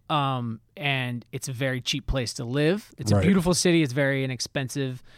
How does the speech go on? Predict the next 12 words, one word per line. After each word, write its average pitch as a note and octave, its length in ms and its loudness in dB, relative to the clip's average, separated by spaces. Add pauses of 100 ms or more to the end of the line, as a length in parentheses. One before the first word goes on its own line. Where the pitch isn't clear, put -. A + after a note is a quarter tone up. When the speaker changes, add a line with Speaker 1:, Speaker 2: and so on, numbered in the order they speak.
(200)
Speaker 1:
and C3+ 120 -4
easy. C#3 540 -2 (380)
So B2+ 580 0
lots C3 260 0
of C#3 60 -4
designers A#2+ 460 -2
like A#2 200 -4
to, A#2 220 -8 (140)
to C3+ 160 -6
keep, - 320 -6
stay E3 280 2
ba-, C#3 220 -2